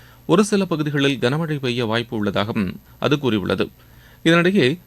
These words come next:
சென்னை மற்றும் அதன் புறநகர் பகுதிகளில் நேற்று மாலை மிதமான மழை பெய்தது. குமரிக்கடல், மன்னார் வளைகுடா, தமிழக கடலோரப் பகுதிகளில் அடுத்த ஐந்து நாட்களுக்கு சூறாவளி காற்று வீசக்கூடும் என்பதால், மீனவர்கள் அப்பகுதிகளுக்கு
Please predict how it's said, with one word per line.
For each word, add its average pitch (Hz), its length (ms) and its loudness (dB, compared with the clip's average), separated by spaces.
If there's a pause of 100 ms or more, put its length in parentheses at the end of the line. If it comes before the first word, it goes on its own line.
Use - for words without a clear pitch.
சென்னை 185 320 4
மற்றும் 170 440 2
அதன் 139 260 2
புறநகர் 151 380 0
பகுதிகளில் 120 520 0
நேற்று 120 320 -2
மாலை 123 440 0
மிதமான 139 380 0
மழை 113 240 0
பெய்தது. 95 380 -2 (680)
குமரிக்கடல், 139 580 2 (120)
மன்னார் 135 420 0
வளைகுடா, 113 400 0 (380)
தமிழக 165 540 2
கடலோரப் 135 420 -2
பகுதிகளில் 120 440 0 (280)
அடுத்த 190 340 2
ஐந்து 160 220 0
நாட்களுக்கு 143 540 -2
சூறாவளி 156 460 0
காற்று 131 340 -4
வீசக்கூடும் 110 520 -2
என்பதால், 110 360 0 (280)
மீனவர்கள் 147 480 0
அப்பகுதிகளுக்கு 127 720 -2